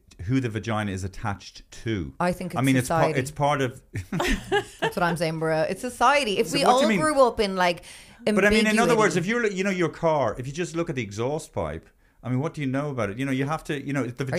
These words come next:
Speaker 1: vagina
Speaker 2: suggesting that, like, 'cause there are some men who do fuck exhaust pipes?
Speaker 1: <laughs> No, they, no, I think they put, uh, plastic vaginas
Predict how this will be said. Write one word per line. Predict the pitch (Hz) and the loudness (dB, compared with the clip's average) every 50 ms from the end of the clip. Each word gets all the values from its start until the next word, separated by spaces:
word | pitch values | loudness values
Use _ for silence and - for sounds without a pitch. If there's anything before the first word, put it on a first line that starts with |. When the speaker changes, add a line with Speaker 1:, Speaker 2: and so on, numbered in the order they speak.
| - 165 | 0 2
Speaker 1:
vagina | 180 190 185 | 2 2 0
Speaker 2:
suggesting | - - - 202 202 202 190 - - 196 185 180 165 160 | -2 0 2 2 2 2 0 -2 -2 -2 -2 -2 0 0
that, | 165 156 151 - | 0 0 0 0
like, | 175 180 - | -2 -2 -2
'cause | - 208 - | -2 -2 0
there | 190 180 175 170 160 - - 175 170 - | 0 2 2 0 0 0 -2 -4 0 2
are | 170 175 180 196 | 2 2 2 2
some | 190 190 190 175 | 0 -2 -4 -4
men | 170 160 156 156 160 | -2 -2 -2 -2 -2
who | 151 156 156 | -4 -6 -6
do | - 151 139 | -8 -10 -10
fuck | - - 143 139 - - - | -6 -8 -8 -8 -10 -16 -16
exhaust | 143 135 135 143 139 139 135 - | -16 -12 -8 -8 -8 -8 -10 -8
pipes? | - 135 139 131 - - _ _ _ | -10 -10 -10 -10 -14 -20 _ _ _
Speaker 1:
<laughs> | - - - - - | -20 -18 -18 -8 -4
No, | 127 135 131 | 0 0 2
they, | 117 120 120 117 113 - | 2 2 0 -2 -4 -6
no, | - 113 120 120 113 95 | -8 -6 -4 -4 -2 -2
I | 101 117 | -4 -4
think | - - 123 110 101 | -4 -6 -8 -6 -4
they | 120 107 | -6 -6
put, | 101 - - 113 - - 101 | -6 -4 -6 -8 -6 -6 -8
uh, | 98 95 | -8 -8
plastic | 92 - 110 101 101 98 - 101 90 | -6 -6 -6 -6 -6 -6 -8 -10 -10
vaginas | 92 85 92 92 90 87 82 87 | -10 -8 -6 -6 -6 -6 -6 -8